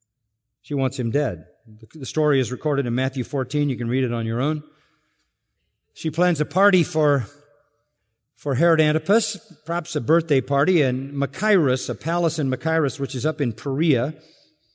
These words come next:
It's a big celebration with a lot of eating and a lot of drinking. And her objective is to have John the Baptist killed. Hell hath no fury like a woman scorned, right?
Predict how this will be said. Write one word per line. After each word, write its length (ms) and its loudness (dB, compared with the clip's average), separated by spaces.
It's 180 -4
a 60 0
big 580 4
celebration 720 2
with 100 0
a 40 2
lot 200 2
of 80 2
eating 240 4
and 80 0
a 40 0
lot 180 2
of 100 0
drinking. 520 0
And 140 -2
her 200 4
objective 960 2
is 200 2
to 100 2
have 280 2
John 300 2
the 80 2
Baptist 640 -2
killed. 560 0
Hell 160 0
hath 200 2
no 140 0
fury 320 2
like 160 0
a 80 2
woman 300 0
scorned, 440 -2
right? 240 -4